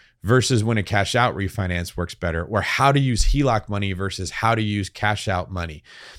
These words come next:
or the idea of the spectrum, okay? When you guys ask these questions, I get to break down what goes on underneath, sort of educate you guys on the inner workings of real estate, and then the answers tend to just come to you. So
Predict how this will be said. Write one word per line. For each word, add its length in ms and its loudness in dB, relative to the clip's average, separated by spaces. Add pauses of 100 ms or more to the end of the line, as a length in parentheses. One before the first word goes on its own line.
(160)
or 160 4
the 120 2
idea 320 4
of 100 0
the 60 0
spectrum, 920 0
okay? 340 2 (260)
When 140 4
you 100 2
guys 220 6
ask 180 4
these 160 2
questions, 480 2
I 120 6
get 180 4
to 100 4
break 360 2
down 360 2
what 240 2
goes 240 2
on 180 0
underneath, 520 0
sort 180 2
of 120 0
educate 440 2
you 180 0
guys 260 2
on 160 0
the 140 -4
inner 260 4
workings 380 2
of 140 0
real 140 2
estate, 300 0
and 160 0
then 160 4
the 140 4
answers 480 0
tend 360 2
to 100 2
just 260 0
come 260 0
to 160 0
you. 300 0
So 320 2